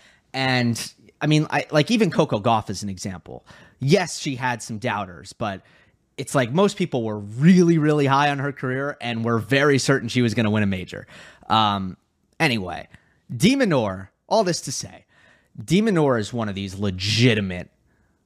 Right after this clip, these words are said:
I think, underdog stories as far as how, you know, hi-, him getting into the top ten, even though as, uh,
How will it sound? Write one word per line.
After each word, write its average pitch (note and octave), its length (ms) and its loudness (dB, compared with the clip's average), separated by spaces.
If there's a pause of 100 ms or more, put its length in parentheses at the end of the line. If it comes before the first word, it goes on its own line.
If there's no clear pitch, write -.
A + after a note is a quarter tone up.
(920)
I A2+ 100 0
think, A2 320 -6
underdog G#2+ 600 -2
stories G#2+ 760 0 (100)
as A2 180 0
far A#2 240 2
as G#2 140 -2
how, G#2 460 -2 (640)
you A#2+ 120 -4
know, G#2 220 -2
hi-, A2+ 80 -2
him B2+ 240 2
getting A2+ 240 2
into A2 160 -2
the G#2 80 -4
top - 320 -4
ten, G#2 420 -2 (1120)
even B3+ 280 2
though F3+ 540 2 (580)
as, C#3+ 380 -4
uh, B2+ 580 2